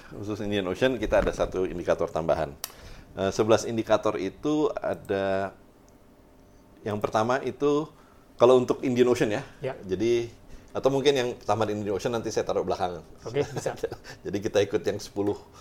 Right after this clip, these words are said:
Speaker 2: Yang secara
Speaker 1: Sepuluh,
Speaker 2: internasional
Speaker 1: yang
Speaker 2: ya.
Speaker 1: secara internasional. Nah, yang pertama adalah bahwa masyarakat itu harus, eh, menetapkan dan juga memetakan zona bahaya tsunami di wi-, wilayahnya.
Speaker 2: Oke.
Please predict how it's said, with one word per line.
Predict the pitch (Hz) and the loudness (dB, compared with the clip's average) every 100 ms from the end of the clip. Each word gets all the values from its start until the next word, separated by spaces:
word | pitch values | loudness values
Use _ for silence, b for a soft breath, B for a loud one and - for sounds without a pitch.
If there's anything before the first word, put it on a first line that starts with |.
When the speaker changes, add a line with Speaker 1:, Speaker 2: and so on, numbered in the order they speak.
| - | -12
Speaker 2:
Yang | 120 120 - | -12 -10 -2
secara | 131 | 2
Speaker 1:
Sepuluh, | 98 | 4
Speaker 2:
internasional | - 90 76 73 - 95 | 2 0 -2 -4 -4 -2
Speaker 1:
yang | |
Speaker 2:
ya. | 110 | 6
Speaker 1:
secara | 95 98 | 8 8
internasional. | 87 87 90 78 73 | 2 -2 -4 -6 -6
Nah, | 82 - B B B B - | -6 -8 B B B B -4
yang | 98 | 0
pertama | 107 117 139 117 | 4 4 4 4
adalah | 113 110 139 | 2 2 2
bahwa | 117 98 95 101 95 101 | 2 4 4 2 0 -2
masyarakat | 101 117 101 - 143 - | 0 4 4 6 2 0
itu | 101 - 135 | -8 -2 -2
harus, | 117 110 104 123 - - - - - | 0 0 2 0 -4 -16 -18 -18 -8
eh, | 95 90 90 87 - - - - - | -2 2 2 -2 -8 -20 -20 -20 -4
menetapkan | 110 110 107 101 - 127 165 127 | 0 2 4 2 4 2 2 -2
dan | 101 | 0
juga | 101 101 120 | 0 2 4
memetakan | 117 110 98 90 - 120 143 147 B B B B | 2 0 0 0 2 0 -2 -8 B B B B
zona | 87 107 107 | 4 4 6
bahaya | 101 92 98 | 2 4 4
tsunami | 90 104 95 113 | 4 -2 -2 -2
di | 98 | -4
wi-, | 95 95 - - | -6 -8 -14 -12
wilayahnya. | 98 90 87 87 - - - - - - - | -2 0 0 -2 -12 -18 -20 -20 -20 -20 -20
Speaker 2:
Oke. | 123 123 | -18 -16